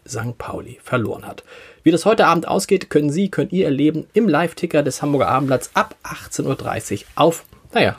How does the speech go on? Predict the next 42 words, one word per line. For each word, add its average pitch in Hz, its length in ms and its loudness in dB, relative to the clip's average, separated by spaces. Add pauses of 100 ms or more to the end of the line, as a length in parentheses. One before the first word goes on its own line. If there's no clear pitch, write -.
(100)
abendblatt 101 500 -4
punkt - 240 -10
de. - 300 -4 (580)
Und 147 100 4
natürlich 165 240 2
habe 156 100 4
ich 147 60 0
auch 131 40 -10
einen 123 220 -2 (140)
Podcast-Tipp 190 880 -4
des 151 160 -6
Tages. 147 520 -6 (720)
Ja, 170 100 0 (300)
eine 185 260 4
Million 170 340 4
Hörer 156 240 2
können 175 280 2
nicht 143 160 0
irren. 165 320 2
So 165 260 2
viele 196 300 0
Menschen 160 440 -2
haben 170 220 0
nämlich 170 200 0
tatsächlich 151 460 0
schon 170 320 -2
unseren 185 360 2
Podcast 160 640 -4
Dem 120 260 -2
Tod 208 260 2
auf 139 160 2
der - 120 2
Spur 185 320 2
mit 127 220 -2
Gerichtsreporterin 135 920 0
Bettina 139 300 0
Mittelacher 143 480 2 (480)
und 135 140 6
Rechtsmediziner 127 840 0
Klaus 107 340 -4
Püschel - 360 2
angehört. 160 440 2